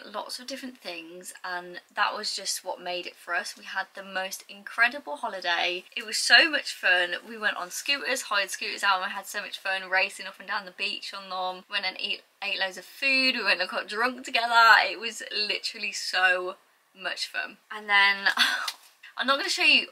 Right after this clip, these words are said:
all of this, but it just makes me, like, so grateful that I have such a beautiful relationship with Adam, and I'm gonna welling up even thinking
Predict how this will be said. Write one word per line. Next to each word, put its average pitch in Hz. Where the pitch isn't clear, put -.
all 196
of -
this, -
but -
it 247
just 277
makes -
me, 269
like, 247
so 247
grateful 220
that -
I -
have 214
such -
a 208
beautiful 202
relationship 202
with 120
Adam, 226
and 196
I'm 208
gonna 196
welling 185
up -
even 110
thinking 101